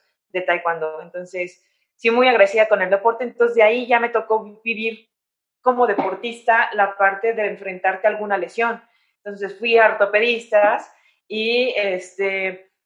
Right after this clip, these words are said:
nunca tuve una lesión grave que requiriera algo más, pero sí, a lo mejor, que te pararan o te frenaran. Este, y me tocó llegar y de que me dijeran, "Oye, pues, deja de hacer deporte". Híjoles, pero en mi mente dije, "No vengo a que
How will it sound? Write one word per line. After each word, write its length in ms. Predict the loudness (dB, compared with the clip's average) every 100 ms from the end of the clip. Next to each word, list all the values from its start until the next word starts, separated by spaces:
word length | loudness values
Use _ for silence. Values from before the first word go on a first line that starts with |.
| -10
nunca 380 | -6 -2 0 0
tuve 160 | 0
una 140 | -2 -2
lesión 420 | -2 -4 -6 -4
grave 500 | 0 4 4 4 0 -8 _
que 80 | -6
requiriera 460 | -6 -8 -4 2 2
algo 220 | 2 -4
más, 280 | -4 -6 -6
pero 180 | -8 -8
sí, 300 | -12 -12 -8
a 120 | -8
lo 120 | -10
mejor, 220 | -12 -12
que 100 | -12
te 120 | -12 -4
pararan 420 | 0 2 2 0
o 60 |
te 80 | -8
frenaran. 560 | -12 -10 -4 -2 -2 -6 _ _ _ _ _ _
Este, 600 | -6 -6 -8 -6 -6 -10 _ _
y 540 | -8 -6 -4 -6 -8 -8
me 80 |
tocó 240 | -4 -2 0
llegar 320 | 2 4 2
y 60 | 2
de 240 | -2 -2
que 80 | -4
me 120 | -8
dijeran, 640 | -10 -6 -2 0 -2 -6 -16 _
"Oye, 180 | -4 -2
pues, 300 | -2 -6 -12
deja 280 | -8 -4 0
de 40 | -2
hacer 240 | -2 -6
deporte". 460 | -4 0 0 -2 -16 _ _ _ _ _ _ _ _ _ _
Híjoles, 640 | -20 -8 -4 -2 -2 -8 _ _ _ _ _
pero 160 | 0 2
en 80 | 0
mi 80 |
mente 400 | -2 -4 0 2
dije, 280 | 0 -2 -6
"No 200 | -2 0
vengo 420 | 0 0 2 6
a 160 | 6 4
que 600 | -4 -6 -6 -8 -14 _